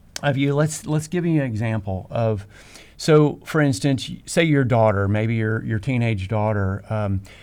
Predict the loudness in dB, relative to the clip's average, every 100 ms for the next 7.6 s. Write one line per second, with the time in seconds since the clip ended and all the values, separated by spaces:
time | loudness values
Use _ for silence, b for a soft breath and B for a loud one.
0 | B B 0 4 4 4 -2 0 2 4
1 | 2 0 -4 -4 -2 0 0 2 2 2
2 | 0 0 -2 -2 -2 -2 -4 -4 -4 -4
3 | -2 0 0 -2 -2 -2 -2 -2 -4 -6
4 | -8 -10 -20 -20 -20 -20 _ _ -4 0
5 | 0 B B 0 2 2 2 0 -2 -2
6 | -4 -6 -6 -2 0 0 -4 -8 -8 -8
7 | -10 -14 -6 -4 -4